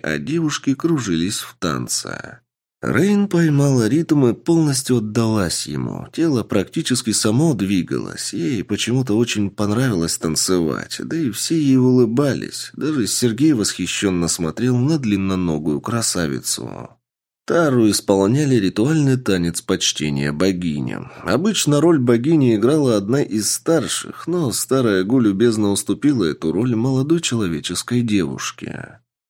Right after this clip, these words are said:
Хоть Рейн и считала Тару дикарями, но их песня оказалась очень глубокой. Даже при не совсем корректном переводе устройством второго уровня она смогла поразить юную и эмоциональную девушку.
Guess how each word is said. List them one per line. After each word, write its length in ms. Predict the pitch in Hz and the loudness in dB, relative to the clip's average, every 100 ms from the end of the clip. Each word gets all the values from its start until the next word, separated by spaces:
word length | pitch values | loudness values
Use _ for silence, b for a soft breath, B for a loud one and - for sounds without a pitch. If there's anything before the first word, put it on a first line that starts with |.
| _ - | _ -8
Хоть 360 | - 165 131 | 0 0 2
Рейн 420 | 110 127 147 123 | 4 4 4 4
и 80 | 101 | 2
считала 640 | - - 87 131 147 110 | 0 -2 -2 0 0 -2
Тару 360 | 82 95 82 76 | -2 -2 -2 -2
дикарями, 680 | 73 85 95 90 76 57 52 | -2 -2 2 2 0 -2 -8
но 180 | 71 123 | -2 0
их 240 | 190 - | 0 -2
песня 400 | 180 175 - 139 | 0 0 2 0
оказалась 560 | 127 123 143 156 127 151 | 2 2 4 2 2 -2
очень 340 | 151 127 123 | -2 0 2
глубокой. 800 | 110 117 110 110 143 113 - 55 - - | 4 2 2 2 2 0 -6 -12 -14 -4
Даже 340 | 95 90 87 | -2 0 0
при 280 | - 87 87 | -2 -2 0
не 240 | 80 82 | 0 0
совсем 480 | 87 92 - 113 101 | 0 -2 0 -2 -2
корректном 560 | - 92 92 - 87 80 | -2 0 0 -2 -4 -2
переводе 500 | 90 85 92 113 98 | 0 2 2 2 0
устройством 640 | 85 - 95 92 92 80 | -2 0 0 0 -4 -6
второго 520 | - 90 87 85 80 - | -4 -2 0 0 -2 -2
уровня 520 | 131 98 76 - - | 0 0 -4 -8 -8
она 220 | 170 180 143 | -4 -2 -2
смогла 480 | 127 120 107 131 | 0 0 2 2
поразить 640 | 135 107 101 98 123 135 92 | 2 0 0 0 -2 -2 -2
юную 600 | 90 123 123 110 107 - | 2 2 2 0 -2 -2
и 180 | 165 | 0
эмоциональную 920 | 135 104 - 92 90 87 80 82 87 123 | 0 0 -2 -4 -4 -4 -2 0 0 0
девушку. 880 | 113 87 73 - - 50 53 - | 0 -2 -4 -8 -10 -10 -10 -14